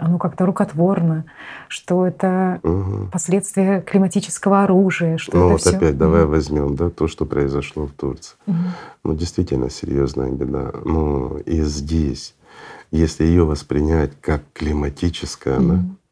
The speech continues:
Speaker 2: как вот землетрясение, которое идет как один из каскадов
Speaker 1: Мгм.
Speaker 2: вот этих проявлений изменений климата, то это действительно ужасно и страшно.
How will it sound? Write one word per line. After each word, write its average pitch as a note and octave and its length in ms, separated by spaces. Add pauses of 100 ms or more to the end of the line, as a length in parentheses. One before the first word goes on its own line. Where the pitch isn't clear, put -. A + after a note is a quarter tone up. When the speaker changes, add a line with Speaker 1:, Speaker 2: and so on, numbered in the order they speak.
(240)
Speaker 2:
как C#2 160 (480)
вот B1+ 360
землетрясение, D2 880
которое C#2+ 680
идет D2 340
как - 180
один D2+ 300
из C#2 120
каскадов E2 680
Speaker 1:
Мгм. F3+ 260 (300)
Speaker 2:
вот - 240
этих - 320
проявлений C#2+ 720
изменений C#2 460
климата, D2+ 680
то - 180
это C#2 180
действительно C#2 580
ужасно C2 400
и - 40
страшно. - 440